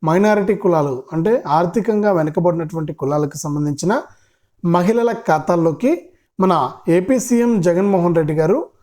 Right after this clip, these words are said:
వైఎస్ఆర్ చేయూత అనే పథకం ద్వారా మనకు విడతకు పద్దెనిమిది వేల ఏడు వందల యాభై రూపాయల చొప్పున ఇప్పటి వరకు చూసుకుంటే మనకు మూడు విడతల డబ్బులను అయితే జమ చేశారు.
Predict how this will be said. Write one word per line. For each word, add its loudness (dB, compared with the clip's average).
వైఎస్ఆర్ 0
చేయూత 0
అనే 2
పథకం -2
ద్వారా 2
మనకు 0
విడతకు 0
పద్దెనిమిది 0
వేల 2
ఏడు 0
వందల 2
యాభై 0
రూపాయల 0
చొప్పున -4
ఇప్పటి 0
వరకు -2
చూసుకుంటే 0
మనకు 0
మూడు 2
విడతల 2
డబ్బులను 0
అయితే 0
జమ -4
చేశారు. 0